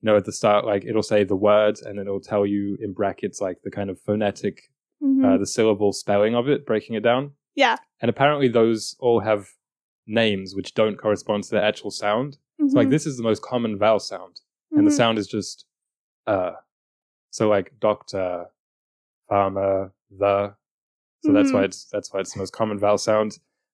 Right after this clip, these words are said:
Speaker 1: Um, but we didn't know it was called schwa, so that was kind of a gap in our own linguistic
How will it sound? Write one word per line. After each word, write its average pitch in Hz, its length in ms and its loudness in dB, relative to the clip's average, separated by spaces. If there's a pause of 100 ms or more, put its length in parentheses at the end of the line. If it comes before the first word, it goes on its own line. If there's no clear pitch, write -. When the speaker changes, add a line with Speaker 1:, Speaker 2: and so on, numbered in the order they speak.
Speaker 1:
Um, 110 280 2
but 120 120 4
we 135 120 6
didn't 156 120 -2
know 156 80 2
it 156 40 4
was 147 80 0
called 147 180 0
schwa, 139 360 4
so - 100 -10
that 107 80 2
was 104 160 -2
kind 110 160 -6
of 101 60 -4
a 101 40 -6
gap 104 320 0
in 101 160 -12
our 107 200 4
own 104 260 0
linguistic 98 640 -8